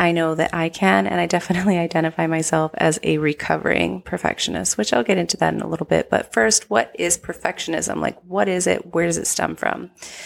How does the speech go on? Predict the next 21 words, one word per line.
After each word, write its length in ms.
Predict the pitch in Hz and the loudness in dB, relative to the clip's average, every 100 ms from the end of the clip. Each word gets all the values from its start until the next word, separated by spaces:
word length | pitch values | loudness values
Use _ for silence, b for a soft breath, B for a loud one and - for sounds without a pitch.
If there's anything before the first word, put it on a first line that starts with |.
| B B B B B - | B B B B B 0
I 180 | 269 | 2
believe 380 | 349 247 196 175 | 2 2 2 0
it 260 | - - 175 | -2 -2 0
really 260 | 180 165 | 2 2
stems 500 | 165 - 165 160 - | 2 2 0 0 -4
from 640 | - - 165 160 160 - - - - - | -4 -2 0 0 -4 -10 -18 -20 -20 -12
control. 640 | - 170 - 160 170 214 - | -6 -2 0 0 0 -4 -2
At 80 | 185 | 2
least 180 | 185 196 | 2 4
that's 220 | 208 208 | 2 0
in 220 | - 185 | -2 0
my 160 | 160 160 | 2 4
experience. 840 | 165 - - 165 160 175 - - - B B B B | 2 0 0 2 4 2 0 -4 -8 B B B B
Um, 460 | - 160 156 160 156 _ - | -2 0 0 -4 -10 _ -16
wanting 300 | - 180 175 170 | -2 2 2 2
to 540 | - 165 165 160 - _ _ _ _ _ _ - | 0 0 0 -2 -8 _ _ _ _ _ _ -8
have 300 | - 175 - | 0 0 0
perceived 540 | 165 - 170 156 - | 0 0 2 0 -4
control 760 | - 165 156 170 156 156 160 - _ b b b b | -8 -4 -2 0 0 0 -6 -12 _ b b b b
over 300 | 185 170 165 | 0 2 0
things, 680 | 156 156 151 165 - - | 2 2 2 -2 -4 -4